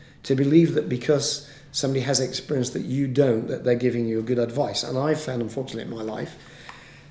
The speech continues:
there aren't that many good people. I actually trust people that I meet on the ski slopes more than some of the people I meet in, in meetings, right? Because people don't,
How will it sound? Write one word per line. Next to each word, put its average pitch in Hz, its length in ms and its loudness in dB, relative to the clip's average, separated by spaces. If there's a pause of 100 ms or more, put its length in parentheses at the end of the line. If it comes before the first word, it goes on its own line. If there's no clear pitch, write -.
(100)
there 151 200 10
aren't 180 220 6
that 143 180 2
many 127 160 2
good 127 180 0
people. 123 300 0
I 139 80 2
actually 170 320 0
trust - 360 -4
people 123 380 4
that 123 140 2
I 123 100 4
meet 139 300 0
on 120 100 -4
the 117 60 -2
ski 180 240 0
slopes 107 440 -2
more 139 220 2
than 127 160 0
some 131 180 0
of 127 60 0
the 123 80 -2
people 123 400 -2
I 117 80 0
meet 120 300 0
in, 113 320 -8
in 117 180 -4
meetings, - 460 -6
right? - 360 -12
Because 131 280 -4
people - 540 -4
don't, 127 680 -4